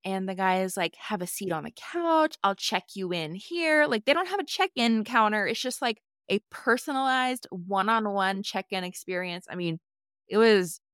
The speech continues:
amazing. And the room was huge. It was like an apartment. So,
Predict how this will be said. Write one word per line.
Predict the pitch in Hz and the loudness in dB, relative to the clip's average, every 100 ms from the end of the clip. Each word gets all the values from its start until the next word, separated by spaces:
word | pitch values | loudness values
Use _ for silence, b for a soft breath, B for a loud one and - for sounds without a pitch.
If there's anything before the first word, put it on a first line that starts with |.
| _ - | _ -8
amazing. | 151 107 - - | -6 -6 -8 -6
And | 175 | -4
the | 180 | -2
room | 185 185 180 | 0 0 0
was | 170 | -2
huge. | - 170 156 151 147 - - - | -4 -2 0 0 -2 -6 -8 -4
It | |
was | 196 | 0
like | 220 | 2
an | 175 | 0
apartment. | - 147 - 143 139 - | 0 -2 -4 -8 -8 -8
So, | 143 117 | -4 -4